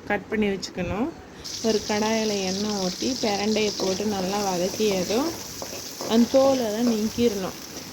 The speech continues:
அது வதக்கும் போதே அந்த தோலெல்லாம் வரும். So, தோலெல்லாம் எடுத்துட்டு அந்த பிரண்டைய நல்லா எ-, எ-, கழுவி அப்புறம் எண்ணெயில போட்டு நல்லா தண்ணி இல்லாத, உ-, இது பண்ணணும். எண்ணெயில போட்டு கலக்கி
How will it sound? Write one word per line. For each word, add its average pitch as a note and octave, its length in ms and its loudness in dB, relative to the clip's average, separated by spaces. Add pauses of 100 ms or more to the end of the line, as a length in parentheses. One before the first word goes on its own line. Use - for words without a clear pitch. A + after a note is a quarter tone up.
(1120)
அது A3+ 220 4
வதக்கும் A#3+ 460 4
போதே C4 160 4
அந்த C#4+ 240 0
தோலெல்லாம் A#3 540 4
வரும். G#3 320 0 (220)
So, A#3 100 0 (220)
தோலெல்லாம் B3 600 4 (1000)
எடுத்துட்டு A#3 440 2 (720)
அந்த A3+ 160 4
பிரண்டைய A#3 500 2
நல்லா A3 320 2 (100)
எ-, G#3 100 0 (200)
எ-, F#3+ 140 0 (400)
கழுவி G#3+ 460 2
அப்புறம் C4+ 480 4
எண்ணெயில A3 380 2
போட்டு G#3+ 240 -2
நல்லா G#3 400 0 (180)
தண்ணி A#3 380 6
இல்லாத, A3 300 0 (420)
உ-, G#3+ 240 0
இது G3+ 180 -4
பண்ணணும். G#3 360 0 (760)
எண்ணெயில A#3 340 6
போட்டு A3+ 200 -2 (120)
கலக்கி G#3 380 -4